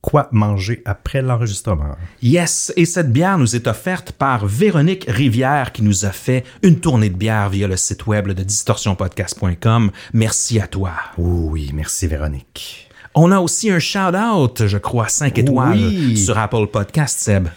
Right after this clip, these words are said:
Speaker 1: Qui nous vient de Too Fast For You Too, qui nous
Speaker 2: Oh.
Speaker 1: dit « Mystère, recherche exhaustive, animation conviviale et amusante, tout y est. Ce podcast est certainement le meilleur podcast francophone, toutes catégories confondues.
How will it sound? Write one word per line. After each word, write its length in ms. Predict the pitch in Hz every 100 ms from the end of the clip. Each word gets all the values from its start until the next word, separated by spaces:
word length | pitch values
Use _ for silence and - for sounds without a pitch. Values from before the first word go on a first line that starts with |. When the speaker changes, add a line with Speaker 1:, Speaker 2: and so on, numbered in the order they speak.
| _
Speaker 1:
Qui 140 | - 123
nous 140 | 117
vient 180 | 120 165
de 140 | 104
Too 260 | - - 208
Fast 520 | - - 170 160 -
For 280 | - 143 120
You 240 | 127 165
Too, 500 | 120 - 233 202 92 -
qui 100 | 104
nous 200 | 120 131
Speaker 2:
Oh. 120 | 87
Speaker 1:
dit « 380 | 127 143 147 139 - -
Mystère, 720 | 95 117 120 - 110 113 107 95
recherche 360 | 107 120 104 113
exhaustive, 720 | 92 101 - - 113 104 101
animation 520 | 156 185 175 165 180
conviviale 640 | 170 165 151 135 156 151 120
et 80 |
amusante, 560 | 123 123 95 104 95 90 -
tout 140 | 156 -
y 120 | 98 82
est. 140 | 76 - _
Ce 140 | - 190
podcast 460 | 175 175 175 160
est 60 | 107
certainement 600 | - 117 - 107 95 104
le 120 | 92
meilleur 360 | 95 101 104 95
podcast 360 | 95 - 95
francophone, 560 | 95 90 85 - 107 95
toutes 200 | - 135
catégories 540 | - 98 101 90 92 98
confondues. 640 | 92 87 87 80 73 76